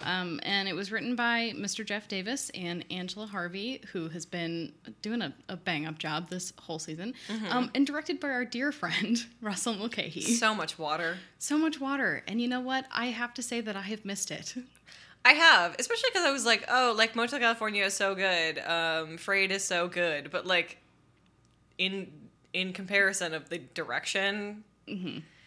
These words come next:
Speaker 2: if you watch those, if you watch them all on mute, this would be the preferable episode.
Speaker 1: It's so pretty.
Speaker 2: Mm-hmm.
Speaker 1: Yeah, absolutely.
Speaker 2: Um,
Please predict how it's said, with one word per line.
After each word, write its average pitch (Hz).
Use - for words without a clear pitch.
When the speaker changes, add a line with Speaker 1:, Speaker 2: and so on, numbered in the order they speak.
Speaker 2:
if 214
you 247
watch 220
those, 190
if 208
you 240
watch 208
them 226
all 196
on 185
mute, 180
this 180
would 180
be 175
the 156
preferable 151
episode. 151
Speaker 1:
It's 233
so 262
pretty. 160
Speaker 2:
Mm-hmm. 190
Speaker 1:
Yeah, -
absolutely. -
Speaker 2:
Um, 165